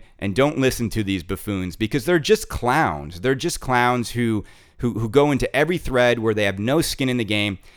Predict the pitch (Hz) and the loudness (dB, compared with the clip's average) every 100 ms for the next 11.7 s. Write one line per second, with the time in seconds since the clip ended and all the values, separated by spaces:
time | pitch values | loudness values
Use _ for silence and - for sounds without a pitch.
0 | - - 117 120 120 117 123 131 113 135 | -20 -6 -4 -2 -2 -2 -2 -2 0 2
1 | 175 202 185 180 147 - - - - - | 4 4 4 2 -2 -2 0 0 0 -2
2 | 131 123 120 123 110 110 107 110 113 107 | 2 2 2 0 2 2 2 2 2 4
3 | 110 107 107 107 107 110 104 104 101 98 | 4 0 -2 -2 0 2 0 0 -2 -4
4 | - 101 120 123 113 - 117 113 110 101 | -4 -4 -4 -2 0 0 0 0 -2 -2
5 | 107 101 95 110 107 104 107 110 110 - | -2 -2 -4 -4 -4 -2 0 0 0 -2
6 | - 117 113 110 98 - 117 113 113 110 | 0 -2 2 2 2 2 2 4 2 2
7 | 104 104 101 98 101 101 139 165 - 110 | 2 0 0 -2 -2 -2 -2 -2 -2 2
8 | 98 95 - - - - 180 139 131 123 | 2 0 -4 -20 -8 2 2 4 2 2
9 | 110 110 - 147 156 147 113 110 90 - | 2 -2 -2 0 2 2 2 0 -2 -8
10 | - - 143 151 139 - 233 196 113 - | -14 -2 0 2 0 2 4 4 0 -2
11 | 131 113 104 90 87 67 | -2 0 0 0 -2 -4